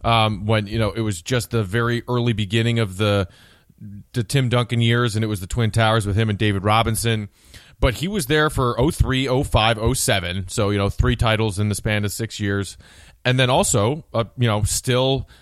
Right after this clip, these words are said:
as the wily veteran, a part of that, uh, twenty fourteen Spurs team that won a title, uh, in the back end of, of, of Tim Duncan's reign. So absolutely a key piece to four championship teams and a lot of very good playoff teams interspersed throughout that.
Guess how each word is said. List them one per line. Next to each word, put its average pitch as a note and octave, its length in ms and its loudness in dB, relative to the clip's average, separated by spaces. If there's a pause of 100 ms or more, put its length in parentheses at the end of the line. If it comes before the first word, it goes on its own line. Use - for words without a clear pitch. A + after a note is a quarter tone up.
as A#2+ 220 0
the A#2 100 0
wily B2+ 280 2
veteran, C3+ 340 2
a A2+ 60 0
part B2 220 6
of A#2+ 60 0
that, A#2+ 300 2
uh, A2 200 2
twenty A#2+ 240 0
fourteen A#2+ 500 -4
Spurs G2 380 -6
team G2+ 240 -2
that F#2+ 80 -2
won G2+ 160 -2
a F#2+ 40 -2
title, F#2+ 460 -2 (260)
uh, G2+ 320 2
in A2 80 0
the G#2+ 80 0
back A#2+ 320 0
end F#2+ 160 -2
of, E2+ 240 -8
of, G2 300 -4
of G2+ 180 -4
Tim G#2 220 0
Duncan's G2 380 -2
reign. G2 260 0
So A2+ 340 0 (760)
absolutely D3 600 0
a G#2+ 40 0
key D#3+ 220 -6
piece D#3+ 320 -2
to A2+ 100 -4
four D3+ 320 -4
championship B2+ 720 -2
teams G#2+ 440 -2
and A2 200 -2
a G#2+ 40 0
lot C3+ 360 0
of D3 80 2
very D3 480 -2
good B2+ 300 0
playoff D3+ 440 2
teams G#2+ 400 -2
interspersed C#3 680 -2
throughout B2+ 340 0
that. G#2 300 0